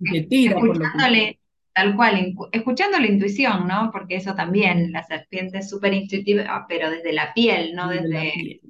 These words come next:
Speaker 2: ahí otro lado. Así que, ¿y alguna característica que se te ocurra así muy marcada del tono nueve en la sombra o algo que a vos te haya costado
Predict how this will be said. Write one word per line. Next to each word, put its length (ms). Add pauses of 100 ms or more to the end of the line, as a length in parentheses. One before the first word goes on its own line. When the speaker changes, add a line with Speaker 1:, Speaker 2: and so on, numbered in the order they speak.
(300)
Speaker 2:
ahí 160
otro 200
lado. 400 (340)
Así 340
que, 260 (760)
¿y 160
alguna 540
característica 800
que 120
se 200
te 160
ocurra 800 (1080)
así 280
muy 300
marcada 600
del 240
tono 600
nueve 580
en 160
la 120
sombra 400
o 120
algo 260
que 80
a 80
vos 160
te 80
haya 300
costado 640